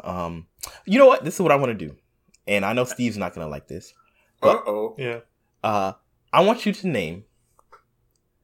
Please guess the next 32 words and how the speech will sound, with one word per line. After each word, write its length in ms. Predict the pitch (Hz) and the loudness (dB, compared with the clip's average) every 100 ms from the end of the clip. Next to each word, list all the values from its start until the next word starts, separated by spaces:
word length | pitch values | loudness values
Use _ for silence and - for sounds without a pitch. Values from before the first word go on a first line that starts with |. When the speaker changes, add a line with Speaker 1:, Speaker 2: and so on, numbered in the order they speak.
| _ _ | _ _
Speaker 1:
one, 360 | 98 113 165 - - - - | -10 2 2 2 -6 -16 -8
your 220 | 131 123 | 2 2
favorite 800 | 131 - 165 175 123 80 82 - _ _ _ | 2 4 6 6 4 -6 -10 -14 _ _ _
Nintendo 500 | 104 104 101 123 113 101 | -8 -8 -4 -2 -2 -2
multiplayer 600 | 95 95 87 - 80 73 | -4 -6 -12 -10 -10 -10
game. 280 | 65 67 78 _ _ _ _ _ _ _ _ _ - | -14 -18 -20 _ _ _ _ _ _ _ _ _ -6
You 80 | 110 | 0
know, 80 | 110 | 0
Speaker 2:
Okay. 80 | |
Speaker 1:
if 120 | 117 151 | 0 0
you 100 | 156 | 2
had, 200 | 139 - | 2 0
if 140 | - 120 | -8 0
you 60 | |
had 60 | 127 | 0
to 60 | |
make 120 | 123 131 | 0 -4
a 20 | |
choice, 400 | - 107 73 - | -4 -4 -4 -8
if 60 | - | -10
somebody 240 | 107 101 | -4 -4
said, 240 | - 90 - _ _ - | -4 -8 -8 _ _ 2
"Hey, 360 | 131 123 123 - | 4 4 -4 -10
this 160 | 107 | -10
is 100 | 101 - _ _ _ _ - | -10 -14 _ _ _ _ -10
the 80 | 101 | -6
Nintendo 400 | 98 110 110 101 | -6 -4 -6 -6
game, 320 | 98 98 98 _ _ _ _ _ _ _ _ _ | -8 -10 -12 _ _ _ _ _ _ _ _ _
like, 220 | 85 78 - | -14 -14 -12
the 100 | 90 | -2
best 280 | 98 - | -2 -2
one, 260 | 95 90 87 | -8 -8 -8